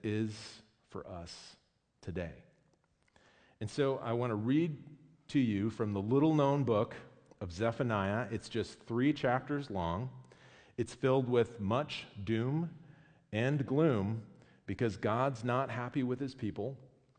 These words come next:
There's a lot of judgment that's on its way. And then as it ends, it ends with this amazing glimmer of hope.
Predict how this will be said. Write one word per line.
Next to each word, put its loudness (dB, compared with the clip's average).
There's -4
a -2
lot 2
of -2
judgment 0
that's -4
on -6
its -10
way. -6
And -4
then 2
as 0
it 2
ends, -2
it 0
ends 2
with 2
this 2
amazing 2
glimmer 2
of 0
hope. -4